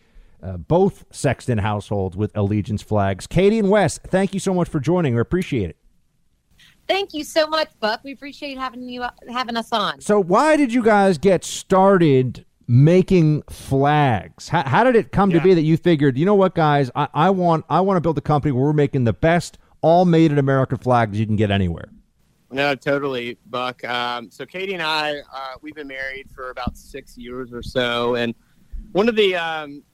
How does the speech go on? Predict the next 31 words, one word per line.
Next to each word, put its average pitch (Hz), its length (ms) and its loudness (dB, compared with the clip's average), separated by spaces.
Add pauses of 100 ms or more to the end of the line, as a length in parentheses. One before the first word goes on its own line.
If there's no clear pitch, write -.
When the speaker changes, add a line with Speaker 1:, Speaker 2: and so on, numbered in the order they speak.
(160)
Speaker 3:
things 185 200 -14
that 165 100 -10
we 160 120 -10
wanted 156 260 -12
to 131 100 -18
do, 143 300 -8
right, 131 200 -8
when 131 120 -14
we 127 80 -12
moved 123 260 -14
into 123 240 -8
our 120 140 -2
first 123 260 -8
home, 135 320 -2
bought 117 180 -6
our 120 100 -6
first - 400 -12 (120)
home, 127 300 -6 (100)
uh, 110 400 -6 (140)
was 117 600 -8 (420)
really 165 240 -2
fly 131 500 -4
a 120 80 -10
beautiful, 123 880 -10
you 117 80 -12
know, 107 160 -6
well 120 340 0
done 117 320 -2
American 113 500 -8
flag. 117 520 -8
And 117 120 -18